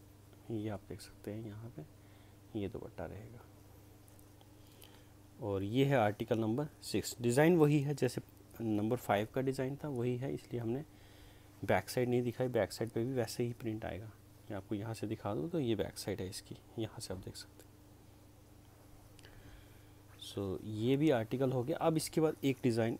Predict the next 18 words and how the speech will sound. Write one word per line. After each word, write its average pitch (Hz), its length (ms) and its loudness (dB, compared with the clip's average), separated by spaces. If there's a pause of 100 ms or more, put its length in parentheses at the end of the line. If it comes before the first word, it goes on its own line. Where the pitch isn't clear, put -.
(100)
और 131 300 6
last 120 560 2
जो 113 200 2
रहेगा 110 360 2
design, 104 480 0
ये 104 140 2
भी 110 120 0
आप 98 120 0
देख 107 300 -4
लीजिए, 139 280 -2 (760)
then 135 180 2
उसके - 220 -2
बाद 120 220 2
end 107 180 0
करते 117 340 0
हैं 120 120 -6
video 120 300 0
को। 151 100 -6